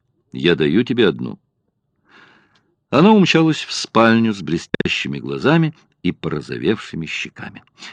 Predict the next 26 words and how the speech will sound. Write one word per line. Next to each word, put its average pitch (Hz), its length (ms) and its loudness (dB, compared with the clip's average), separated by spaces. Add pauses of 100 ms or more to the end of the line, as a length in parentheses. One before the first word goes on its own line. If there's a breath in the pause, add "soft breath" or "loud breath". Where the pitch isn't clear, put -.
Едва 120 260 6
успела 120 380 4
исчезнуть, 156 540 0
как 101 200 -2
я 82 180 0
открыл 73 380 -6
входную 62 480 -12
дверь, 165 300 4
схватил - 440 -12
чемодан, 123 600 -2
мешок - 480 2 (480 soft breath)
и 202 240 4 (180)
помчался 78 800 -2
вниз 65 460 -8
по - 140 -16
лестнице. - 680 -14 (400 loud breath)
К - 80 -14
шести - 480 0
часам 160 520 -2
я 76 160 -6
прибыл 123 400 -2
в - 100 -20
контору 69 400 -8
Зарка. - 420 -14 (520 loud breath)
Эмми 104 580 2 (120)
Перл 165 520 2